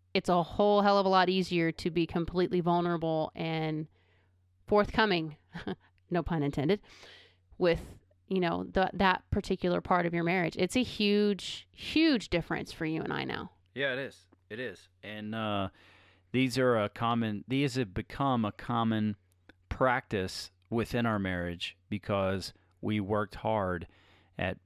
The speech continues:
Speaker 2: implementing them. And now,
Speaker 1: And
Speaker 2: instead
Speaker 1: we
Speaker 2: of
Speaker 1: like good sex.
Speaker 2: Ooh.
Speaker 1: <laughs>
Speaker 2: I think "like" is probably, like, an
Speaker 1: <laughs>
Speaker 2: understatement.
Speaker 1: Well,
Speaker 2: <laughs> But, um,
Speaker 1: somewhat P G thirteen-ish on the mic. Somewhat.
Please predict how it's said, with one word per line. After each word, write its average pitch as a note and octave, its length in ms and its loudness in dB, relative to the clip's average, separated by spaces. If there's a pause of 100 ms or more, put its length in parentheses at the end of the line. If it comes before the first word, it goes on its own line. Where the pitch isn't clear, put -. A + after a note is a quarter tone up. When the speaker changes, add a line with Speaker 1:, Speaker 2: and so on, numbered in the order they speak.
(140)
Speaker 2:
implementing F#2+ 760 -4
them. E2 320 -8 (100)
And F#2 200 -4
now, A2+ 500 2
Speaker 1:
And G2 180 -6
Speaker 2:
instead G3+ 140 0
Speaker 1:
we - 60 4
Speaker 2:
of G#3+ 60 2
Speaker 1:
like F#3 180 2
good F3 180 -8
sex. - 400 -14 (100)
Speaker 2:
Ooh. G#2+ 360 0
Speaker 1:
<laughs> - 1080 -4
Speaker 2:
I G#2+ 60 -4
think D#3 260 -4
"like" A#2 300 0
is A#2 140 -4
probably, - 240 2
like, A#2 180 0
an A2 100 -2
Speaker 1:
<laughs> A#2+ 80 2
Speaker 2:
understatement. C3+ 720 0
Speaker 1:
Well, D4+ 600 2 (420)
Speaker 2:
<laughs> - 320 -18
But, C3 340 2
um, B2 380 4
Speaker 1:
somewhat C4 420 2
P G3 220 -6
G F3+ 180 -4
thirteen-ish E3+ 1040 -4
on E3 200 0
the D#3+ 60 0
mic. - 420 -4 (360)
Somewhat. E3 360 -4